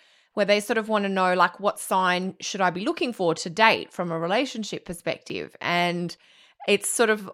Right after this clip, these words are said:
like, that's, I can understand where that question comes from, but it's, the question itself is faulty because it, you know, there's so much more to it.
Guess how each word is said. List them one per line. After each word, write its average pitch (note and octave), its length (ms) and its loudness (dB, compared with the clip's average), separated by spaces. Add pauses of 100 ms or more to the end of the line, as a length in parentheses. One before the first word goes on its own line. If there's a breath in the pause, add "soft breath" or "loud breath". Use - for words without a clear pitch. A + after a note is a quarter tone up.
like, F#3+ 420 4
that's, G3+ 600 2 (460 soft breath)
I G3 100 8
can G#3+ 160 4
understand G#3+ 440 6
where F#3 100 6
that E3+ 180 2
question F3+ 340 -2
comes A3+ 380 -4
from, D#4+ 260 2 (360)
but F#3 420 4 (160)
it's, - 420 -8
the G#3 100 0
question A3+ 440 0
itself F#3+ 380 -2
is F3 140 -10
faulty B3 440 0
because F3 440 -4
it, F3 300 -4
you G3+ 140 -8
know, F3 100 -2
there's F3+ 200 -2
so G3+ 160 0
much E3 220 -2
more E3+ 240 -2
to A3+ 300 -4
it. C3+ 240 -2